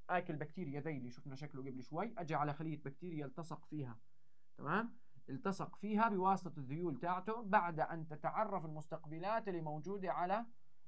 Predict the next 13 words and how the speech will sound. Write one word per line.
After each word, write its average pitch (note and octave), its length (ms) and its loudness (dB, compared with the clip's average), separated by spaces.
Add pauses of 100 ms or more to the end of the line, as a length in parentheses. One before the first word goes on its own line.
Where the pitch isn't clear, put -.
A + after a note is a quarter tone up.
(100)
الخلية. C#3+ 440 -2 (180)
أوكي، A#3 320 4 (420)
بعدين F#3 320 4
حقن A3+ 380 2
مادته F3 300 2
الوراثية E3 540 2
بالداخل، C3 480 0
هاي D#3+ 100 2
مادته D#3 280 0
الوراثية C#3+ 420 -2
حقنها D#3+ 360 0
جوا D3 220 -2
البكتيريا، G#3 560 -2